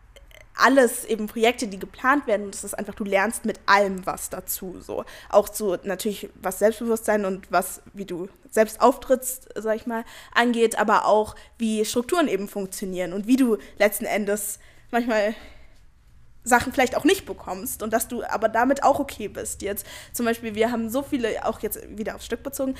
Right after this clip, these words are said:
wir haben so viele, ähm, Sachen gehabt, wo wir, ähm, wo wir dachten, okay, das brauchen wir unbedingt und haben so zehntausend Sachen aufgeschrieben und dann, ähm, dachten wir uns so, das muss einfach sein. Und dann, ähm, haben, sind wir halt alle zusammen hingegangen zur Requisite oder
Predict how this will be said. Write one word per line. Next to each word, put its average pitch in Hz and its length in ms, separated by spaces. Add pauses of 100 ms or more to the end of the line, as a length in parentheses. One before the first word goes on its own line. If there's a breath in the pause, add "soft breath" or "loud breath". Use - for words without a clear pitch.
(140 loud breath)
wir 233 80
haben 240 120
so 254 140
viele, 226 540
ähm, 214 560
Sachen 240 280
gehabt, 240 340
wo 214 140
wir, 208 300 (400 loud breath)
ähm, 208 500 (840)
wo 240 160
wir 233 80
dachten, 214 180
okay, 277 160
das 240 160
brauchen 226 260
wir - 120
unbedingt 240 580
und 262 140
haben 277 140
so 254 140
zehntausend 277 720
Sachen 262 220
aufgeschrieben 240 720
und 226 100
dann, 226 200 (280 loud breath)
ähm, 233 200
dachten 254 240
wir 226 60
uns 240 160
so, 226 200 (440 loud breath)
das 247 200
muss 254 300
einfach - 300
sein. - 220
Und 262 100
dann, 294 240 (100)
ähm, 240 260
haben, 262 180
sind 240 220
wir 220 120
halt 208 140
alle 208 200
zusammen 208 340
hingegangen 277 540
zur 277 120
Requisite 233 680
oder 214 360